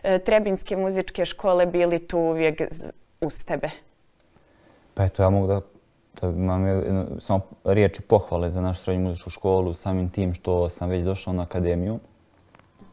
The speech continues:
Speaker 2: Možda još uvijek dok sam bio u srednjoj muzičkoj školi i nisam vidio sve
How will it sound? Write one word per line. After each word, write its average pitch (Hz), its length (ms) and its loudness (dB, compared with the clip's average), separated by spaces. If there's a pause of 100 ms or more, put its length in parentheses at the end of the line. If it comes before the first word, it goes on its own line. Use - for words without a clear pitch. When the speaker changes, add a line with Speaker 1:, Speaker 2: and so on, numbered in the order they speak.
(500)
Speaker 2:
Možda 98 260 2
još 95 180 2
uvijek 104 180 6
dok 101 120 2
sam 104 120 2
bio 104 100 6
u 101 40 0
srednjoj 101 280 0
muzičkoj 101 260 -2
školi 95 480 2
i 92 80 0
nisam 101 320 0
vidio 95 280 2
sve 92 420 2